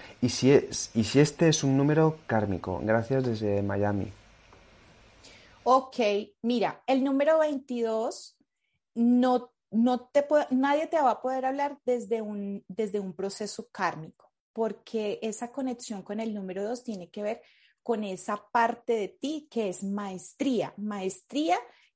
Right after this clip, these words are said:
Speaker 2: que has adquirido, si lo quieres ver así, en vidas y en vidas, en vi-, en vidas que has vivido, ¿sí? Siempre una persona que tiene un número maestro en su numerología, sea once, veintidós o treinta y tres,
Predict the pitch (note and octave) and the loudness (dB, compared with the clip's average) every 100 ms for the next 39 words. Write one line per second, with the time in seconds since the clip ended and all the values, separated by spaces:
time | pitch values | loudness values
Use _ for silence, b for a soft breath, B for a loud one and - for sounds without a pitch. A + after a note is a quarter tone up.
0 | _ C4 A#3 A3+ C4 C4 - C4 A#3 A#3 | _ 4 4 4 0 -2 -6 -6 -4 -2
1 | A3 G#3+ D4 - _ _ _ - A#3 A3 | 0 2 0 -2 _ _ _ -4 -2 -2
2 | - G3+ G3 G#3 A3+ A3+ D4+ - A3+ G#3+ | -2 -4 -2 -2 0 -2 -6 -4 -2 0
3 | A3+ A3+ A#3+ C4 B3+ A3+ G3 G#3 G3 G3 | 0 2 2 0 -6 -6 -2 -2 -2 -4
4 | - A3 G3 G#3+ G3+ G3+ G#3+ B3+ C4 C4 | -6 -6 -6 -4 -4 -4 -4 -4 -4 -6
5 | - F#3 D#3 D3+ D#3+ D3+ - _ _ - | -6 -6 -6 -10 -12 -12 -14 _ _ -12
6 | A#3 D#4 B B B B B - D#4 D4 | -10 -10 B B B B B -2 0 2
7 | E4+ F#4 F4+ D#4 - C#4+ B3+ F#3+ F3 - | 0 -2 -2 -4 -2 -2 -2 -2 -4 -4
8 | A#3 A3 G3+ G#3+ A#3 B3+ B3 B3 B3+ A#3+ | -2 -4 -2 0 2 4 4 2 2 2
9 | A3 F3 F3 G3 F#3+ - E3+ E3 - - | 0 -2 0 0 -2 -8 -8 -6 -6 -4
10 | B3+ C4 A#3+ A3 G3+ F#3+ F3 - F3+ D3+ | 2 4 4 2 0 -2 -2 -2 -4 -4
11 | - G3 F#3 A3+ A#3 G#3+ F#3 F3+ F3+ F3+ | 0 2 6 6 4 2 -6 -6 -6 -2
12 | F3+ F3+ - A3+ A#3 A3 G3 D3 D3+ - | -2 -2 -4 -2 -2 -2 -4 -10 -8 -4
13 | G3+ A#3 | -2 -4